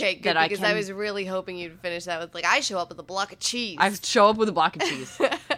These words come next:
Speaker 2: And I'm like,
Speaker 1: Always be the person that
Speaker 2: I've
Speaker 1: shows
Speaker 2: got,
Speaker 1: up
Speaker 2: like,
Speaker 1: with a block of
Speaker 2: kids
Speaker 1: cheese.
Speaker 2: falling out of trees and shit's fucked. And I'm like, "I got cheese and a piece of wood and some crackers, and you guys go crazy." And everyone
Speaker 1: <laughs>
Speaker 2: loves it.
Speaker 1: I understand your mom's point of view, though.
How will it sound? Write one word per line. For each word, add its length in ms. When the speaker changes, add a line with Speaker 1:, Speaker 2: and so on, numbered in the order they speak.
Speaker 2:
And 100
I'm 140
like, 260
Speaker 1:
Always 260
be 140
the 80
person 280
that 100
Speaker 2:
I've 80
Speaker 1:
shows 60
Speaker 2:
got, 80
Speaker 1:
up 60
Speaker 2:
like, 160
Speaker 1:
with 80
a 40
block 80
of 60
Speaker 2:
kids 160
Speaker 1:
cheese. 60
Speaker 2:
falling 300
out 120
of 60
trees 560
and 380
shit's 300
fucked. 360
And 180
I'm 240
like, 240
"I 80
got 120
cheese 540
and 140
a 220
piece 260
of 80
wood 400
and 360
some 260
crackers, 760
and 360
you 240
guys 240
go 160
crazy." 500
And 200
everyone 280
Speaker 1:
<laughs> 80
Speaker 2:
loves 180
it. 60
Speaker 1:
I 160
understand 380
your 100
mom's 180
point 200
of 80
view, 160
though. 200